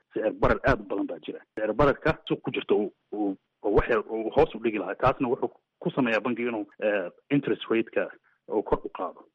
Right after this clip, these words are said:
Marka dadku waxay leeyihiin haddii arid qofkii qof boqol kun samaynaya ama sagaashan kun samaynaya sanadkii laga joojiyo saddexdii boqol ama afartii boqol oo bil walba bixinaya,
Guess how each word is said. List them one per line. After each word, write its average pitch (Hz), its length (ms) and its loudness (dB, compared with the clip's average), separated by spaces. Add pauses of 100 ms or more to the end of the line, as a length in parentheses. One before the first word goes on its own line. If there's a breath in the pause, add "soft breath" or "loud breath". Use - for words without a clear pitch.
(140)
Marka 156 320 2 (240 soft breath)
dadku 160 200 2
waxay 143 160 4
leeyihiin 139 220 6
haddii 135 340 -2 (400)
arid 151 260 4
qofkii 139 560 0 (120)
qof 143 140 0 (140)
boqol 139 240 0
kun 131 120 -6
samaynaya 123 640 -2
ama 101 160 -6
sagaashan 127 360 2
kun - 120 -8
samaynaya 123 420 -2
sanadkii 117 400 -6 (140)
laga 120 300 4 (200)
joojiyo 110 440 -2
saddexdii 135 380 2
boqol 120 280 2
ama 113 200 2
afartii - 320 -6
boqol 123 200 0
oo 110 60 2
bil 120 200 0
walba 117 220 4
bixinaya, 120 380 0